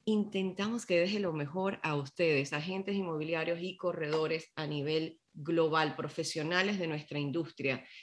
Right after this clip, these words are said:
¿Justamente para qué? Para incrementar nuestra productividad conversando a diario en este cafecito. Sin más que decir, quiero irme directamente al tema de hoy.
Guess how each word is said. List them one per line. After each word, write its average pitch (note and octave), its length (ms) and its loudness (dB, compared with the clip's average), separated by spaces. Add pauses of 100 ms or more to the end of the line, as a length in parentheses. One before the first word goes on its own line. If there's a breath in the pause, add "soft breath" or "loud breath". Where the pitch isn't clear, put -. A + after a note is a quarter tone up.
¿Justamente G#3 840 2
para D3+ 300 0
qué? D3 180 0
Para E3+ 240 4
incrementar E3 1000 2
nuestra G3+ 720 -2
productividad G3+ 840 2
conversando G#3 1040 4
a B3 180 6
diario F3+ 640 6 (220)
en D3+ 180 2
este E3 320 -2
cafecito. C3 720 -6 (320 soft breath)
Sin C3+ 200 -4
más D3 180 0
que G3 120 0
decir, G#3 400 2
quiero G3+ 300 2
irme G3 340 2
directamente G3 1000 0
al C#3+ 260 -2
tema C4+ 260 10
de G3 120 8
hoy. B2+ 240 2